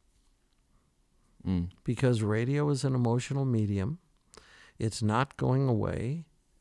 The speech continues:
Speaker 2: and it's all in understanding how to make radio important to somebody. Uh, how, we call it appointment listening, where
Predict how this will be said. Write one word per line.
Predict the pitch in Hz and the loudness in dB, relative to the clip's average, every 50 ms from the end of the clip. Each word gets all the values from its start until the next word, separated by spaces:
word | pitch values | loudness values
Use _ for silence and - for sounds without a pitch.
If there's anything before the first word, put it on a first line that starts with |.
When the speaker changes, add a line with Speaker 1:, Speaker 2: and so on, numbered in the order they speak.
| _ _ - | _ _ -4
Speaker 2:
and | 113 110 104 | -2 0 0
it's | 107 104 - - | 0 -2 -4 -6
all | - - - 101 101 110 113 123 135 147 - - | -8 -6 -6 -4 -4 -4 -2 -4 -4 -4 -6 -4
in | 123 117 107 107 107 - | -4 -2 0 0 -2 -2
understanding | - 110 113 113 117 120 117 - - - 113 104 101 101 98 98 113 131 147 147 135 - _ - - - _ _ _ _ _ _ _ _ _ _ | -2 -2 -2 -2 -2 -2 -4 -4 -4 -4 -2 -2 -2 -2 -2 -2 -2 -2 -2 -2 -4 -8 _ -20 -20 -20 _ _ _ _ _ _ _ _ _ _
how | _ - - - - 101 104 113 127 139 139 - | _ -18 -10 -6 -4 -2 -2 -2 -2 -4 -4 -4
to | - - 143 | -2 0 2
make | 123 113 120 117 123 120 _ - - - | 2 2 2 0 -2 -4 _ -16 -12 -8
radio | - 107 107 107 110 113 113 113 113 113 117 120 - 135 123 - _ _ _ _ _ _ _ _ _ _ - | -6 -4 -2 -2 -2 -2 -2 0 0 0 0 -2 -2 -4 -6 -8 _ _ _ _ _ _ _ _ _ _ 0
important | 131 123 117 104 - - 123 117 - - 104 87 - - - _ _ - | 2 2 2 2 2 0 0 0 0 -2 -2 -4 -4 -6 -12 _ _ -12
to | - 73 | -10 -10
somebody. | - - - 69 69 - - - - - 98 - _ _ _ _ _ _ _ _ _ _ _ _ - - - - | -8 -6 -6 -6 -6 -6 -8 -10 -10 -12 -16 -18 _ _ _ _ _ _ _ _ _ _ _ _ -20 -20 -18 -14
Uh, | 139 - - - | -14 -12 -10 -8
how, | - 120 98 - _ - 104 - | -6 -6 -6 -6 _ -10 -10 -8
we | - 135 131 117 | -4 -4 -4 -4
call | - - 143 135 127 120 | -2 0 0 2 2 2
it | 117 104 | 2 0
appointment | 101 - - - 123 120 - - - - - - | -2 -2 -2 0 0 0 0 -4 -6 -10 -10 -12
listening, | - - - - - - - - - - _ _ - - _ _ _ _ _ - | -12 -12 -12 -12 -12 -14 -16 -16 -18 -20 _ _ -20 -20 _ _ _ _ _ -6
where | - 101 95 95 90 | -4 -2 -2 -2 -4